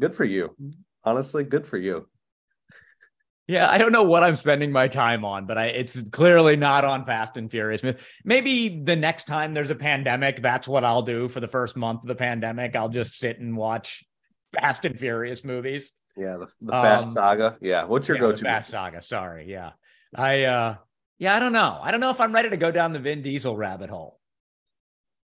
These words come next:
Speaker 1: Yeah, that's fair. He does talk a lot about family, though. So he's
Speaker 2: Yeah.
Speaker 1: a very family-oriented, family-oriented man and living his life a quarter mile at a time. So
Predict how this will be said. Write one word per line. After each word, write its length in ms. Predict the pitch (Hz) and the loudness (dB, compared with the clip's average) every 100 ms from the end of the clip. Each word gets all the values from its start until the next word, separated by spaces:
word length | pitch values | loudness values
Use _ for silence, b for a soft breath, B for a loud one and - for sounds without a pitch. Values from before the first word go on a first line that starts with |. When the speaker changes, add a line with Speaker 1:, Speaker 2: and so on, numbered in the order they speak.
| _ _ _ - | _ _ _ -6
Speaker 1:
Yeah, 380 | 113 120 123 120 - 135 | 2 4 4 2 -8 -4
that's 260 | - 139 - | 0 0 0
fair. 360 | 117 95 92 - - | 0 0 -2 -8 -6
He 120 | 135 | -4
does 320 | 139 156 170 | 2 4 4
talk 160 | 180 170 | 2 0
a 40 | |
lot 140 | 165 160 | 0 0
about 220 | 147 139 | -2 -2
family, 280 | 139 139 92 | -2 -2 -4
though. 240 | 82 80 _ _ | -6 -12 _ _
So 140 | _ 95 | _ -2
he's 200 | 107 123 | 0 0
Speaker 2:
Yeah. 80 | 104 | 0
Speaker 1:
a 20 | |
very 240 | 117 110 107 | 0 -2 0
family-oriented, 760 | 127 123 117 120 117 117 117 - _ _ | 0 2 2 2 2 0 -4 -8 _ _
family-oriented 800 | 139 151 139 104 127 135 123 110 | 0 0 0 -2 -2 -2 -4 -6
man 300 | 101 107 104 | -4 -2 -2
and 120 | 85 90 | -2 -4
living 200 | 101 104 | -2 -4
his 160 | 92 | 0
life 180 | 107 101 | 0 -2
a 40 | |
quarter 260 | - 117 104 | -4 -4 -2
mile 260 | 101 101 92 | 2 2 2
at 80 | |
a 40 | - | 0
time. 340 | 104 101 82 | -4 -4 -6
So 400 | - - 80 85 | -14 -8 -6 -6